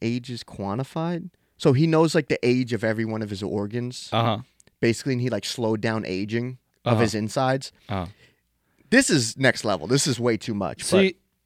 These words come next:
Speaker 2: uh, yeah, all that shit is, like, awesome and whatnot, but I can't help wonder,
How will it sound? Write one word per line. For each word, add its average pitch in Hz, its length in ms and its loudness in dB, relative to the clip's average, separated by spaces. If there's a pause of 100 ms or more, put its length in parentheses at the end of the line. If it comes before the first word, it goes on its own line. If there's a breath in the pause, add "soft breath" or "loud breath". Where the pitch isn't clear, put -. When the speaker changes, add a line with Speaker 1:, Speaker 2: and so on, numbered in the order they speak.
(120)
Speaker 2:
uh, 190 140 0 (180)
yeah, 202 360 4
all 214 260 4
that 285 260 2
shit 226 300 0
is, 170 240 2
like, 151 400 6
awesome 185 720 0
and 175 300 -2
whatnot, 175 460 0
but 160 120 2
I 147 180 4
can't - 340 -6
help 160 340 0 (260)
wonder, 135 880 0